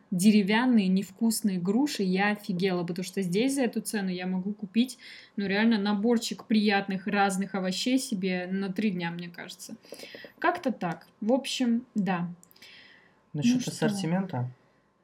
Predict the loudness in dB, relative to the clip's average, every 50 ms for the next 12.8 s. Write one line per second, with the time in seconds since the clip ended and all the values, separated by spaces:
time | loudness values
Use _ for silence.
0 | _ _ 2 4 6 6 6 6 6 4 4 2 -2 0 2 0 0 4 4 4
1 | 4 6 4 0 -4 -4 -2 0 0 2 4 4 4 6 6 6 4 4 2 0
2 | 0 2 0 0 2 4 4 4 2 0 -4 -6 -6 -8 -6 -4 -4 -2 0 -2
3 | -2 -2 -2 0 2 4 4 4 4 4 4 4 4 4 2 2 0 -4 -4 -4
4 | -4 0 0 2 4 4 4 4 4 2 2 2 2 -2 -2 -4 -2 -2 -2 -2
5 | -2 -4 -6 -2 -2 -2 -2 -2 -4 -2 2 4 4 4 4 2 0 -2 2 2
6 | 2 4 4 4 2 2 2 4 4 4 4 4 0 0 -2 -6 -2 0 2 2
7 | 2 2 2 0 2 4 2 2 2 2 0 0 0 -2 -6 -6 0 2 2 2
8 | 2 2 0 0 0 0 -2 -6 -10 -12 -4 0 0 0 0 0 -4 -6 -6 -4
9 | -2 -2 0 -2 -2 -2 -2 -4 -4 -2 -2 0 0 0 0 -2 -2 -2 -2 -2
10 | -2 -4 -6 _ 2 4 6 6 6 6 4 0 0 2 4 4 4 4 4 2
11 | 0 -2 -2 0 2 4 4 4 4 4 2 2 0 -4 -8 -8 -2 2 2 2
12 | 2 2 -2 -2 -2 -4 0 0 2 4 4 4 2 2 -2 -4